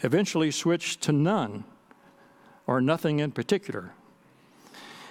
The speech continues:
while only twenty percent of those raised without religion become Christian. So if that ratio of switching continues at a steady pace, then in roughly half a century,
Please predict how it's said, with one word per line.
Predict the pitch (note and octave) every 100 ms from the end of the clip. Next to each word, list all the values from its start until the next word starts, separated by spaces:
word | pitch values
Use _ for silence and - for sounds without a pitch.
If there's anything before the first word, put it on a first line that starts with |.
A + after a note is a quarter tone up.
| - -
while | D3+ D#3
only | F#3+ G3+ D#3+
twenty | - B3 C4
percent | - C#3 D#3 C#3+ -
of | C3
those | C3 C3 B2+
raised | D3+ C3+ C3+ A#2+ -
without | C#3 C#3 E3 F#3+
religion | C3 A#2+ A#2+ C#3+ D#3 D3+ - - - _ -
become | D#3+ A3 A#3+ G#3
Christian. | A2+ - - - - - - _ _ _ - - - - - - -
So | D#3+
if | D3
that | A3 F#3+
ratio | F3+ G#3 - F3 D3+
of | C3
switching | - G3 G3+ E3 C#3+
continues | C#3+ B2+ A#3 G#3 C#3+ D3+ - - - - -
at | B2 B2
a |
steady | - F#3+ F#3 D3+
pace, | - G#3 C3 C3+ - - - - - - - -
then | - C#3+
in |
roughly | C3+ F#3 G3+ D#3 C#3+
half | E3 D#3
a | C3+
century, | G#3+ G#3 - A#2 D3+